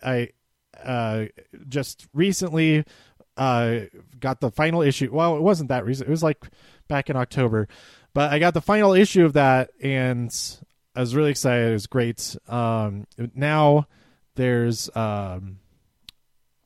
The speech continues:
uh, I still, I haven't gotten around to reading that whole run yet, but one of these days, maybe.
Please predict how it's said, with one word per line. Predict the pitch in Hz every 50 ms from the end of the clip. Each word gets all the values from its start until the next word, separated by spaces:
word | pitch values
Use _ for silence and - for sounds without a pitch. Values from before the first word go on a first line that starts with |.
| _ -
uh, | 117 110 104 -
I | - 131 131
still, | 120 - - _ - 123 -
I | - 147 143
haven't | 147 139 147
gotten | 143 151 139 127
around | 135 131 123 -
to | - 120
reading | 113 120 117 117 113 107 104 107 113 - _
that | - 117 113 101
whole | 113 120 123 117
run | 110 117 113 110 110 104 104
yet, | 104 98 98 - _ _ _ _ _ _ _ _ _ _ _
but | 110 110 107 104 95 - - - - - _ _ _ _ _ _ _ _ _
one | - 208 220
of | 202
these | 185 180 156 135 -
days, | 139 127 143 147 147 - - 135
maybe. | 131 151 165 147 139 139 156